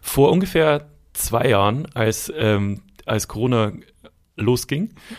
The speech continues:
haben ja ganz, ganz viele Kneipen und, äh, Restaurants und so weiter, die dann nicht mehr öffnen konnten, äh, so eine Aktion ins Leben gerufen, wo man so Gutscheine für diese Kneipe oder für das Restaurant kaufen konnte, um die finanziell zu unterstützen.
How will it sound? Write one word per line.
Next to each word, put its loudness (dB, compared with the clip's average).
haben 2
ja 4
ganz, 2
ganz -2
viele 2
Kneipen 0
und, -6
äh, -8
Restaurants 0
und -6
so -6
weiter, 2
die 0
dann 0
nicht 0
mehr -4
öffnen -2
konnten, -4
äh, 4
so -2
eine 0
Aktion 0
ins -6
Leben 0
gerufen, -4
wo 0
man 2
so -8
Gutscheine 0
für 2
diese -6
Kneipe -2
oder -4
für -2
das -6
Restaurant -4
kaufen -6
konnte, -8
um 0
die 0
finanziell -2
zu -2
unterstützen. -10